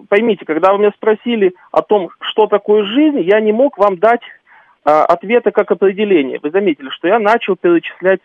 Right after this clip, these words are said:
свойства. А перечисление свойств — это еще не совсем значит указать на сущность объекта.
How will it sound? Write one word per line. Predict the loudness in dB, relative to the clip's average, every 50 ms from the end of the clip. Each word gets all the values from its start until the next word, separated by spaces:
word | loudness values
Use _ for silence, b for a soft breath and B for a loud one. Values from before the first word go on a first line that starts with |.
| _ -6
свойства. | -2 0 2 2 0 -2 _ _ -6 -6
А | -4
перечисление | -2 -2 -2 -2 -2 -4 -6 -2 0 0 0 2 0 -2 -4
свойств — | -6 -4 -2 -2 -2 -2 -2 -4
это | -2 -2 -2 -4
еще | -4 -4 -6 -6 -4
не | -4 -4 -4
совсем | -4 -8 -6 _ -4 -2 -2 -4 B B B B B B B B B B
значит | -14 -10 -4 0 0 0 0 -2 -4 -12 -8
указать | -2 0 0 2 2 0 0
на | 0 -4 -4 -4 -2
сущность | -2 -2 -2 -2 -4 -8 -8 -6 _
объекта. | -2 -2 -2 -4 -6 -4 -4 -4 -4 -8 _ -16